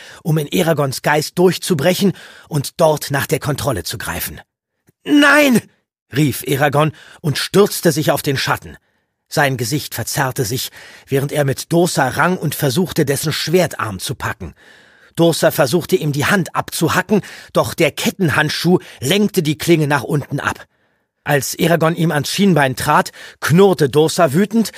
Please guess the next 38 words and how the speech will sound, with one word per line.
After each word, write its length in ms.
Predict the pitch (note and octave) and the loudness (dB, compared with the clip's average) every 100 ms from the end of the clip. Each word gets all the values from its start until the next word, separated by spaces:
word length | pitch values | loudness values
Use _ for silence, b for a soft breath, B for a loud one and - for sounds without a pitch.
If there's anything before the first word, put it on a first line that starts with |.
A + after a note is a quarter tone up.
| B B | B B
schwang 480 | - C#3+ E3 F#3 | -4 0 2 2
seinen 260 | D3+ D3 C#3+ | 2 2 0
schwarzen 440 | - D3+ E3+ - | 0 0 2 0
Rundschild 640 | C3 G#2+ F#3 - - F#3 E3 | 2 2 2 0 2 2 4
herum 300 | E3+ G3 G3 B B B | 4 4 2 B B B
und 160 | D#3+ | -2
stieß 320 | - - G3+ | 0 0 0
ihn 160 | D#3 D#3 | 2 0
zu 140 | - | 2
Boden. 420 | C#3+ D3 A#2 F2+ - _ _ _ - B | 2 2 2 -4 -16 _ _ _ -14 B
Eragon 420 | D3+ D#3+ D3 C#3 | 0 2 2 -2
schmeckte 440 | - D#3 - - | -2 -2 -2 -4
Blut, 380 | G#2+ C#3 A2+ - - b b b | -2 -2 -2 -6 -14 b b b
an 120 | B2+ | -4
seinem 280 | C#3 C3 G#2+ | -2 0 0
Hals 400 | D3 - - - | 0 0 -6 -8
pochte 400 | - D#3 - - | -2 -2 -2 -10
es. 260 | - - - _ _ _ _ - | -10 -10 -12 _ _ _ _ -4
Doch 200 | D3 D3+ | -4 -2
er 200 | D#3+ C#3 | -4 -4
schenkte 380 | - E3+ D#3+ D3+ | 0 0 0 0
dem 160 | C3+ | -2
Schmerz 400 | - D3 D3 - | -2 0 0 0
keine 200 | - C#3+ | -2 0
Beachtung, 500 | D3 C3 D3+ D3 C3+ - B B B | 0 0 0 0 -2 -4 B B B
rollte 340 | D3 F#3+ F#3+ | 4 4 4
sich 280 | C#3 D3 - | 2 0 -2
blitzartig 640 | C3+ E3+ - A#2+ D#3 D#3+ - | 0 0 2 0 0 -2 -4
zur 180 | C#3+ | -2
Seite 360 | A#2 D3+ E3+ F3 | 0 2 2 0
und 260 | C#3 A#2+ A#2+ | 0 -2 0
rammte 340 | E3+ E3+ D3 | 0 2 0
Dosa 400 | A2+ E3 D3+ D#3 | 2 2 2 0
seinen 280 | D3 C#3 C3 | 2 0 -2
Schild 380 | - E3+ D3 C#3 | -2 0 0 -2
in 100 | C3 | -4
den 120 | B2+ | -4
Leib. 360 | G2 E2 - | -4 -6 -12